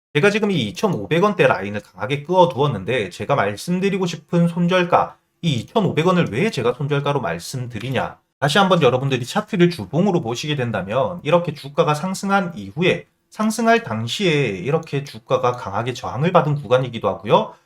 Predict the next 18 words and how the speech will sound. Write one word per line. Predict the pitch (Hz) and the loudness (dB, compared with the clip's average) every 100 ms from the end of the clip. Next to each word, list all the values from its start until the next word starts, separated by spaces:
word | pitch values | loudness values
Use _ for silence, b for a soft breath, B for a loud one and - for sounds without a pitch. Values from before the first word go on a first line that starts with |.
| B - | B -14
주가가 | 147 147 190 165 104 | -8 0 4 4 2
눌린 | 101 147 202 143 | -2 0 0 -2
이후에 | 95 113 202 147 82 - - | -8 -2 2 2 0 -12 -10
눌릴 | 110 185 220 | -4 -2 -2
때 | - | -4
강하게 | - 123 143 147 | -4 -4 -2 -4
지지를 | - 107 - 226 - | -8 -10 -6 -4 -4
반복해서 | 90 101 - 196 151 | -8 -16 -12 -8 -6
받았던 | - 170 170 170 170 165 | -2 -2 2 2 4 2
구간이기도 | - - 143 143 123 | -4 0 0 0 -4
합니다. | 107 123 92 - - _ _ | -6 -4 -4 -6 -12 _ _
이렇게 | 214 240 170 | -2 -2 -2
지지를 | 151 160 196 | -4 0 0
강하게 | 175 113 131 165 | 0 -4 -4 -4
받았던 | - 175 170 175 170 | 0 0 6 6 6
자리인 | - 131 151 139 147 | 2 0 0 -2 -2
이천오백 | 95 - - 180 107 95 131 | -4 -6 -2 0 0 0 4
원, | 135 | 4